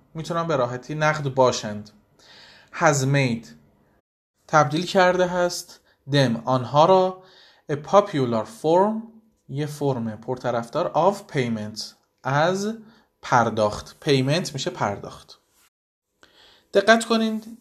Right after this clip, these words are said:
یکی از ترکیبات پرکاربرد، یا بهترم، بهتره بگم معروف در زبان انگلیسی، the fact that هستش. اینجا the fact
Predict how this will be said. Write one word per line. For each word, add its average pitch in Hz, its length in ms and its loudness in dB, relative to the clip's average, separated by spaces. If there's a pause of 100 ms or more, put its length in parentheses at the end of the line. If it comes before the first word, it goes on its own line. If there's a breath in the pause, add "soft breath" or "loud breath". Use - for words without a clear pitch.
(100)
یکی 220 320 0
از 240 100 -6
ترکیبات 170 540 0
پرکاربرد، 165 680 -4
یا 180 120 2
بهترم، 170 460 -4
بهتره 139 560 -2
بگم 170 260 -2
معروف 131 720 -2 (120)
در 131 160 0
زبان 127 300 -2
انگلیسی، 127 720 -6
the 139 80 0
fact 123 460 -2 (240)
that 143 240 4 (100)
هستش. - 540 -8 (1400 soft breath)
اینجا 214 480 4
the 170 100 2
fact 170 480 0